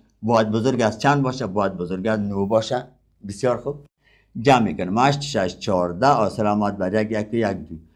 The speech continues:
بیست و چهار بزرگ از نه است. این جزء ما هم درست است. حالا می‌رسیم سر جزء آخریش،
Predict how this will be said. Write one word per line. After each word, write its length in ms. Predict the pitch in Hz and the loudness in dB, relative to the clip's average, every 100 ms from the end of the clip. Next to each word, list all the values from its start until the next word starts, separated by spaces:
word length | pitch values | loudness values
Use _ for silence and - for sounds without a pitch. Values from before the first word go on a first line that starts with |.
| _ - | _ -6
بیست 300 | 120 117 120 | -4 -2 -2
و 60 | |
چهار 540 | 113 113 151 180 196 156 | -2 2 6 8 6 4
بزرگ 420 | 110 107 117 110 | 2 2 2 2
از 200 | 101 90 | 2 0
نه 100 | 95 | -6
است. 140 | 92 - | -8 -2
این 140 | 123 | 2
جزء 240 | 139 143 | 2 2
ما 80 | 151 | 2
هم 100 | 143 | 2
درست 320 | 127 127 123 | 4 2 2
است. 260 | 117 113 - _ _ _ _ _ _ _ | -6 -10 -18 _ _ _ _ _ _ _
حالا 220 | 190 233 | 6 6
می‌رسیم 480 | 240 233 214 202 208 | 6 4 4 4 2
سر 260 | - 123 113 | 6 6 6
جزء 320 | 139 170 131 | 6 4 4
آخریش، 640 | 101 95 113 104 - - | 2 0 -2 -4 -6 -14